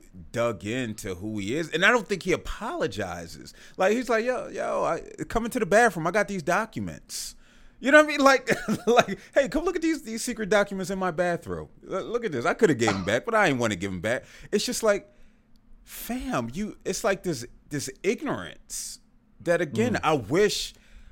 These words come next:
Speaker 1: a part of me at times possessed, right? I always use the analogy or, or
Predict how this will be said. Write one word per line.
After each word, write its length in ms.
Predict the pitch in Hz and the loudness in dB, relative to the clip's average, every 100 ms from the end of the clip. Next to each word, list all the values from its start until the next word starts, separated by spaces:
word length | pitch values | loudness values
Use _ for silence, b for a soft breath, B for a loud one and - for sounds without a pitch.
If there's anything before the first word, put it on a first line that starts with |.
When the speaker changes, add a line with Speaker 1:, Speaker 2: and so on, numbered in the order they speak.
| b - | b -6
Speaker 1:
a 80 | 120 | -4
part 520 | - - - 151 165 | -4 -12 0 2 2
of 120 | 139 107 | 0 -2
me 540 | 110 110 107 101 85 - - - - - - - - | -4 -2 -4 -6 -12 -20 -20 -20 -20 -20 -20 -14 -4
at 180 | 117 - | -4 -4
times 480 | - 123 117 113 - | -8 -6 -6 -8 -10
possessed, 720 | - 98 123 170 110 - 117 | -10 -6 -4 -4 -4 -6 -4
right? 160 | 147 | 0
I 60 | 156 | 2
always 420 | 165 185 165 143 b b - | 2 2 -2 -4 b b -6
use 180 | 139 131 | -4 0
the 120 | 123 | 0
analogy 920 | 107 107 120 113 87 90 92 85 85 - - - - | 0 0 0 -2 -6 -10 -10 -10 -14 -20 -20 -12 -2
or, 220 | 107 101 | 0 0
or 240 | 104 98 | -2 -6